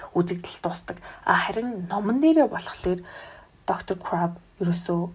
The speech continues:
айгүй кринж, бүр маш кринж. <laughs> Яадаг вэ гэхээр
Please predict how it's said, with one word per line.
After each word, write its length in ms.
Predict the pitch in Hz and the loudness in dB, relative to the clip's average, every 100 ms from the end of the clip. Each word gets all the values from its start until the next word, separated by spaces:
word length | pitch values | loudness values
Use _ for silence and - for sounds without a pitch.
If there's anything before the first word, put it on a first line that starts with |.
| - _ _ - _ _ - _ _ _ | -14 _ _ -20 _ _ -20 _ _ _
айгүй 320 | 175 175 180 175 | -2 2 2 2
кринж, 480 | - 170 175 - - _ _ _ _ | -2 -2 -2 -6 -12 _ _ _ _
бүр 160 | - 190 | -4 -2
маш 240 | 180 - | -2 -2
кринж. 400 | - 180 190 220 208 196 - | -4 -2 0 0 0 -4 -10
<laughs> 380 | - - - - | -14 -18 -20 2
Яадаг 320 | 202 233 233 | 4 4 4
вэ 160 | 208 196 | 4 2
гэхээр 400 | - - 190 | -6 -4 -4